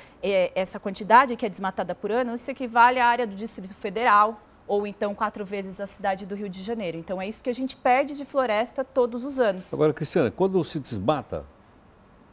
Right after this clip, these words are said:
Speaker 2: pra onde vai essa madeira? Por onde ela passa?
Speaker 1: A madeira
Speaker 2: Ou
Speaker 1: vai pra
Speaker 2: o pessoal desmata pra poder colocar o gado, a soja e queima tudo. Como é que é?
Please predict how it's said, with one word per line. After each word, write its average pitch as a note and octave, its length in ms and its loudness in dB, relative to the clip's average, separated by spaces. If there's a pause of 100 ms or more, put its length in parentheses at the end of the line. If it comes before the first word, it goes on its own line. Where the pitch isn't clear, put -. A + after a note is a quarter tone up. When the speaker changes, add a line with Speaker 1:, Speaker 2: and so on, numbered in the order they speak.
(180)
Speaker 2:
pra E3 100 4
onde G3 200 2
vai D3+ 160 6
essa C#3 180 0
madeira? F#2+ 440 0 (440)
Por C#3 100 4
onde F3+ 140 4
ela E3 140 6
passa? F2+ 420 0 (1500)
Speaker 1:
A G#3 80 0
madeira G3+ 280 0
Speaker 2:
Ou - 60 8
Speaker 1:
vai F#4 100 10
pra - 180 -12
Speaker 2:
o - 180 -20
pessoal D3+ 420 4
desmata C3 420 0
pra B2+ 120 -4
poder A#2+ 320 -2
colocar A2+ 400 2
o F#2 80 0
gado, A#2 420 4
a F#2+ 60 2
soja A#2+ 380 2
e G#2 40 -6
queima A#2+ 260 0
tudo. D2+ 320 -10 (120)
Como C3 120 -2
é D3 40 -6
que - 100 -6
é? D2+ 120 -4